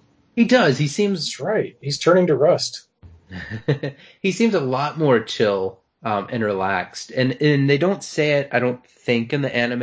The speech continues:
Speaker 1: but in the manga they mentioned that he has basically gone through, during this previous eight months, he's gone through rehab, and he has gone through,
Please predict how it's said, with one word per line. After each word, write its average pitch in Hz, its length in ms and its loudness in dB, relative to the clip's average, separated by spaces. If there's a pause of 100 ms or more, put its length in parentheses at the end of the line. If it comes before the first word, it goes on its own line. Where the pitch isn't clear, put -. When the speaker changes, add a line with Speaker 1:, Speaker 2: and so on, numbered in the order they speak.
Speaker 1:
but 120 60 -4
in 117 80 -2
the 113 80 -8
manga 135 320 -4
they 110 120 -4
mentioned 107 460 -6
that 101 160 -12
he 117 480 -4 (340)
has 110 160 -6
basically 123 760 -2
gone 110 400 -6
through, 101 560 -4 (260)
during 110 240 2
this 104 100 -6
previous 107 460 -2
eight 101 220 -4
months, 101 280 -4
he's 95 180 -10
gone 101 220 -2
through 98 260 -6
rehab, 104 680 -2 (340)
and 98 280 -6
he 101 240 -6
has 95 380 -2
gone 101 360 -2
through, 95 640 -2